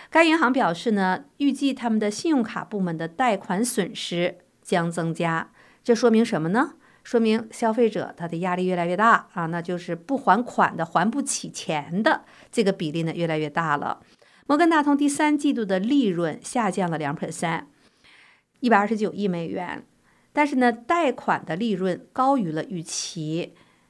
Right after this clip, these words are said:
利润下降是为什么呢？就是因为信用卡贷款损失增加，收入增长了百分之七percent。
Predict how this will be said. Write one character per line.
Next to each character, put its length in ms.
利 160
润 220
下 260
降 400
是 360
为 140
什 160
么 100
呢？ 140
就 140
是 160
因 160
为 100
信 200
用 120
卡 220
贷 180
款 220
损 280
失 140
增 240
加， 360
收 340
入 240
增 300
长 240
了 160
百 140
分 120
之 120
七 180
percent。 380